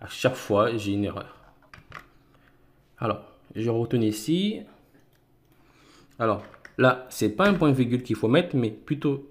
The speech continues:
des virgules. Et là, normalement, on est bon. Ici, je vais mettre plutôt un point virgule. Ici.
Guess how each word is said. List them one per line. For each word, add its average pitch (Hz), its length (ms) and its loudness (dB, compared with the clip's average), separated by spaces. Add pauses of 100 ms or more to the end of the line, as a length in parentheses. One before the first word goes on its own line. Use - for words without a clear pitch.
des 113 160 0
virgules. 107 480 0 (1500)
Et 135 140 2
là, 131 160 6
normalement, 123 520 2 (100)
on 120 100 -2
est 107 120 2
bon. 165 420 0
Ici, 147 380 -2
je 113 100 2
vais 113 160 0
mettre 117 220 0
plutôt 120 320 -2 (160)
un 123 100 -4
point 110 200 -4
virgule. 98 420 -4 (1700)
Ici. - 300 -4